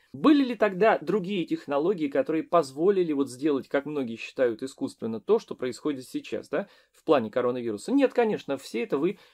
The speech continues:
понимаете и прекрасно это знаете. Так вот, тогда сто миллионов человек, без всяких фейков, без всяких, так сказать,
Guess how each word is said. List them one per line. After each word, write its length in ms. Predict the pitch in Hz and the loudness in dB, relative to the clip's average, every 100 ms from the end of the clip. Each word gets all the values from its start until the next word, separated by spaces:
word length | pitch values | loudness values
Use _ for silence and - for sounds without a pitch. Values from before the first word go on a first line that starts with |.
| - | -6
понимаете 540 | 170 160 170 170 139 | -4 2 2 2 0
и 200 | 135 135 _ - | -4 -4 _ -8
прекрасно 480 | 151 143 143 139 139 | -6 0 0 0 -4
это 160 | 139 | -4
знаете. 380 | 147 151 110 101 | -2 0 -2 -4
Так 160 | 147 160 | -4 -2
вот, 180 | 165 _ | -2 _
тогда 560 | 240 220 170 240 233 - _ | 6 6 8 6 6 0 _
сто 360 | - - - 294 | -16 -6 2 4
миллионов 440 | 285 262 254 240 | 4 8 8 8
человек, 560 | - 196 185 143 110 - _ _ - | 2 4 4 4 0 -6 _ _ -14
без 240 | 123 208 | -4 -4
всяких 480 | - - 254 254 - | -2 4 6 4 -6
фейков, 420 | - 170 165 - - _ _ - | -2 0 0 -4 -14 _ _ -6
без 140 | 190 | -4
всяких, 400 | 185 262 262 240 | 2 6 6 4
так 160 | 233 220 | 0 0
сказать, 560 | - 202 208 190 - | 0 2 2 2 -4